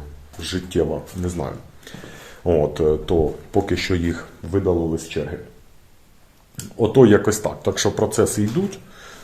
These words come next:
От, все працюємо. Два тижні, два станочки. Ну, поки що так. Швидше поки що в нас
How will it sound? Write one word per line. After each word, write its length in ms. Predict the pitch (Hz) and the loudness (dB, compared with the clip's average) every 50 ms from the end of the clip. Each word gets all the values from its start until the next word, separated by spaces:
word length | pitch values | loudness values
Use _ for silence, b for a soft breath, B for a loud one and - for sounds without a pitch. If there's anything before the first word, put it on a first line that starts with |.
| B B B | B B B
От, 260 | - 85 82 80 80 | -2 0 0 0 -2
все 240 | - - - - 113 | -6 -2 2 4 4
працюємо. 640 | 104 - - 95 - - - 143 147 151 156 151 143 - - - - - - | 4 4 2 0 2 2 2 4 4 4 2 0 -4 -10 -14 -20 -18 -14 -12
Два 260 | 92 90 107 117 101 | 0 4 6 6 6
тижні, 400 | - - 143 147 135 123 120 104 | 6 4 2 2 4 4 2 2
два 240 | 90 - 90 101 98 | 4 4 4 4 4
станочки. 560 | - - 92 85 78 71 71 - - - 76 | 4 0 0 0 0 -2 -4 -6 -8 -6 -2
Ну, 120 | 95 117 107 | -2 -2 -2
поки 260 | - 110 - - 98 | -2 -4 -4 -4 -4
що 160 | - - 101 | -4 -4 -4
так. 280 | - - 73 76 - - | -4 -4 -6 -6 -6 -6
Швидше 380 | - 107 113 120 117 - 95 | -2 2 2 2 2 0 -2
поки 300 | 80 - 104 101 - 95 | 0 0 0 0 -2 -2
що 180 | - - 104 87 | -4 -2 -2 -2
в 80 | 85 | 0
нас 340 | 98 104 98 92 - - - | 0 0 0 0 0 -4 -12